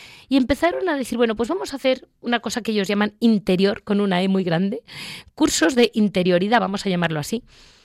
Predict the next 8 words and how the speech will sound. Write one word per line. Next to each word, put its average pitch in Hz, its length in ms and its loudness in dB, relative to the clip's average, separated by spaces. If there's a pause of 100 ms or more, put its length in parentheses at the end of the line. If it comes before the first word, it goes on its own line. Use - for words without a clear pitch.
(300)
Y 254 260 0 (300)
acogieron 330 560 2
a - 100 -2
un 254 60 2
grupo 226 240 0
de, 196 480 0
de 170 120 -4
chicas. - 480 -2